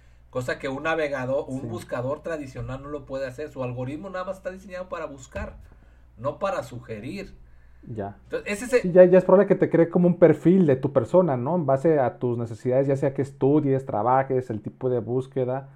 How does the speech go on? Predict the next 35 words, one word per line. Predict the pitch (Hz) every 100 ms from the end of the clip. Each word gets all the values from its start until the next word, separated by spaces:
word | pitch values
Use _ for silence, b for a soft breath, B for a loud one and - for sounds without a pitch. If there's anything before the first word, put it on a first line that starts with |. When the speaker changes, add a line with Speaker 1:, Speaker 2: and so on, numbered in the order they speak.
| b b b b _
Speaker 2:
Y | 127
entonces | 120 131
ya | 143
va |
a | 139
ser | 151
un | 135
poquito | 139 - 156 - 160
más | 151 143 139 139 139
personalizado, | - 127 127 110 101 160 180
se | -
podría | 120 120
Speaker 1:
De | 147
Speaker 2:
decir. | 208
Speaker 1:
hecho, | 185 - -
va | 208
a |
ser | 220
más | 226 214
personalizado, | 233 190 156 175 175
pero | 135 269 - - _ _ - - -
hablando | 131 147 185 202 220 170 b b b _ _ - -
en | 143
términos | 139 165 190 185
generales, | - 127 139 170 190 -
buscador | 110 147 156 - 151 135 190 233 -
es | 151 175
eso. | 180 - - - - -
Es | 117
un | 196
algoritmo | 214 170 131 151 185 196
que | -
permite, | 123 113 113 127 190 196 -
eh, | 123 113 -
buscar. | 107 120 123 - 151 156 -